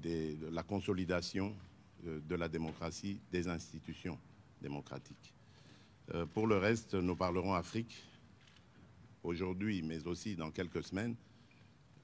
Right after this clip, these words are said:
L'Afrique qui a lancé sa zone de libre-échange continentale, ce vaste marché commun que nous voulons, euh, à l'image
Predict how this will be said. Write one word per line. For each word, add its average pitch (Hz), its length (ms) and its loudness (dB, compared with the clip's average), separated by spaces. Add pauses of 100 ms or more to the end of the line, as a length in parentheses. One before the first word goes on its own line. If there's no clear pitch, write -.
(100)
L'Afrique 87 640 0
qui 92 160 0
a 90 200 4
lancé 92 460 2
sa 85 180 -2
zone 95 220 2
de 87 80 0
libre-échange 85 640 -2
continentale, 78 720 -4 (800)
ce 80 400 -2
vaste 98 320 0
marché 87 680 0 (360)
commun 92 320 0
que 90 100 -8
nous 85 160 -2
voulons, 82 500 -2 (640)
euh, 78 420 -4 (400)
à 85 120 -8
l'image 90 580 2